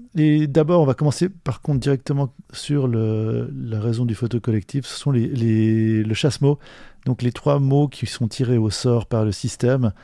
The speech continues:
euh, et qui nous permettent d'aller chasser des photos. C'est un, un petit exercice marrant, euh, qui a lieu depuis deux mille cinq. À l'origine, on se retrouvait, euh, à certains endroits. On, on peut toujours le faire, hein. D'ailleurs, on, ça nous arrive de le faire. Mais, euh, en fait, là, aujourd'hui, le système, euh, génère les mots-clés.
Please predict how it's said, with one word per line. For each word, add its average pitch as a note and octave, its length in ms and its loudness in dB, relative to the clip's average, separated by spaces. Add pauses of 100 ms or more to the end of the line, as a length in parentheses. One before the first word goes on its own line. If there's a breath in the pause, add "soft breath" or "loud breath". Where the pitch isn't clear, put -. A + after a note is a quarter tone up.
(400 loud breath)
euh, A#2 180 -2
et B2 120 -2
qui - 180 -8
nous A2+ 140 0
permettent A#2 300 0
d'aller G2+ 200 0
chasser - 380 -4
des G#2+ 100 -2
photos. A2 640 -4
C'est A2+ 120 -10
un, G#2 220 -8
un G#2+ 60 -8
petit A2 260 -10
exercice G#2 520 -4
marrant, G2+ 340 -2 (560 loud breath)
euh, G#2 420 -2 (140)
qui - 160 -8
a G#2 80 -2
lieu G#2 140 -4
depuis A2 400 -8
deux A#2 220 0
mille G#2+ 180 -2
cinq. G#2 480 -4 (300)
À B2 60 -6
l'origine, A#2 320 4
on G#2+ 60 2
se F#2+ 100 -6
retrouvait, A2 460 2
euh, G#2 300 0
à - 20 -6
certains G2+ 320 -4
endroits. G#2 260 0
On, - 200 -6
on A2 40 -6
peut B2 140 -8
toujours B2+ 240 0
le A2 80 2
faire, A#2+ 200 -4
hein. G#2 120 -4 (480 loud breath)
D'ailleurs, G#2+ 260 -6
on, A#2+ 100 -8
ça A#2 160 -10
nous G2+ 140 -6
arrive G#2+ 140 -2
de G#2 60 -4
le G2 40 0
faire. C#3 220 -4 (420 loud breath)
Mais, A#2+ 300 4
euh, A#2 220 2 (100)
en A2 60 -4
fait, A#2 160 -4
là, A#2+ 80 2
aujourd'hui, A2+ 260 0
le A2+ 80 -6
système, A#2+ 480 -2
euh, G#2 120 2
génère G#2+ 280 2
les G2+ 100 2
mots-clés. G2 460 -2